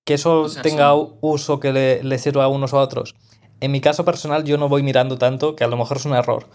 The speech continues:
Speaker 1: pero yo no voy pensando en, "Como voy a hablar a universitarios, voy a hablar así". No, yo hablo con lo que creo que funciona.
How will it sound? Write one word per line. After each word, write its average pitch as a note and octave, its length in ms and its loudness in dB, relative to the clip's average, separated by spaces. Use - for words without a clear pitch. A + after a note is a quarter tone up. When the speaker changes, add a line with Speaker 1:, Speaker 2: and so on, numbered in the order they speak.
Speaker 1:
pero C3 120 0
yo C3+ 140 2
no D3 140 2
voy D3 160 4
pensando C3+ 580 -4
en, B2+ 160 -6
"Como C#3 140 -2
voy D3 140 2
a E3 60 4
hablar E3+ 180 2
a E3 60 0
universitarios, D3 580 0
voy C#3 80 2
a C3 40 6
hablar B2 200 0
así". B2 200 -8
No, C3 380 -6
yo C#3 200 2
hablo C#3+ 180 4
con C3 460 -2
lo C3 80 -4
que A#2+ 100 -6
creo B2+ 180 2
que B2+ 80 0
funciona. B2 460 -6